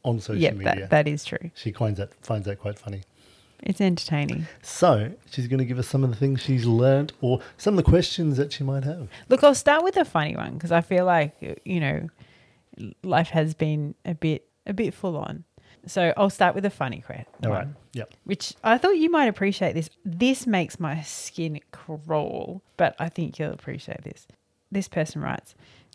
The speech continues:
Speaker 2: "I have a tickle fetish. Tickling is what turns me on, and I asked my girlfriend if she'd get a bunch of her friends to tie me up to a chair in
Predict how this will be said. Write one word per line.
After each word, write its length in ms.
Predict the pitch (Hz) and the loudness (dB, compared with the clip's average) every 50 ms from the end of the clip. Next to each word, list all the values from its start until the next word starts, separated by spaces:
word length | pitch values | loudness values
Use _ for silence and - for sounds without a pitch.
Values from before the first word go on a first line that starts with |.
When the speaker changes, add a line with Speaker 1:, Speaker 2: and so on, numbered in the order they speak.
| _ - | _ 0
Speaker 2:
"I 180 | - 233 262 277 | 2 4 4 4
have 240 | 262 254 254 220 196 | 2 0 -2 0 -2
a 40 | 190 | -4
tickle 420 | - - - 214 190 - - 170 | -4 -4 -8 -8 -6 -4 -4 -4
fetish. 800 | 156 - - 185 190 175 - - - - 160 143 - - - - - _ _ _ _ _ _ _ _ _ _ - _ _ _ _ | -4 -2 -4 -4 -4 -4 -6 -10 -10 -12 -12 -14 -16 -16 -16 -18 -20 _ _ _ _ _ _ _ _ _ _ -20 _ _ _ _
Tickling 480 | - - 247 240 - - 277 269 269 262 | -4 -4 -4 -4 0 0 2 2 2 2
is 140 | 233 220 196 | 0 -2 -2
what 220 | 190 170 - - - | -2 -4 -4 -4 -8
turns 420 | - - 185 175 170 165 156 - | -6 -4 -2 -2 -2 -2 -4 -4
me 100 | 160 160 | -2 -2
on, 260 | 180 180 165 143 151 - - - - - - _ - | 0 0 0 -2 -2 -6 -12 -20 -20 -20 -18 _ -2
and 160 | 190 196 208 | 0 2 4
I 100 | 202 196 | 4 2
asked 420 | - - 190 214 233 247 240 - - | 2 0 0 0 0 -2 -4 -6 -6
my 160 | 311 311 285 | -4 -4 -4
girlfriend 680 | 233 - 156 143 151 160 - - - - - - - - - | -2 0 0 0 0 0 -4 -8 -10 -8 -8 -8 -10 -10 -8
if 160 | - 180 185 - | -8 -8 -6 -6
she'd 340 | - - 190 180 170 _ - | -6 -6 -6 -6 -6 _ -6
get 460 | - 175 175 185 - - - - - _ - | -4 -2 -2 -2 -4 -8 -12 -18 -20 _ -8
a 80 | 226 220 | -6 -6
bunch 480 | 185 - - 156 151 160 123 - - | -6 -4 -4 -2 -2 -2 -4 -6 -8
of 140 | - 175 175 | -10 -10 -10
her 160 | - 190 190 180 | -8 -8 -8 -8
friends 640 | - - - 143 120 - - - - 185 175 - - | -8 -10 -8 -8 -8 -6 -8 -8 -8 -10 -10 -12 -16
to 120 | - - 175 | -12 -12 -12
tie 420 | - - - - 175 165 165 185 196 | -12 -12 -10 -6 -4 -4 -2 -2 -2
me 200 | 214 226 214 185 | -2 -2 -2 -2
up 240 | 156 143 - _ - | -4 -4 -6 _ -16
to 180 | - - - | -16 -10 -8
a 80 | 208 208 | -8 -8
chair 520 | - - - - 139 127 - - 135 110 - | -8 -12 -12 -8 -8 -6 -6 -6 -8 -8 -8
in 140 | - 170 156 | -8 -8 -8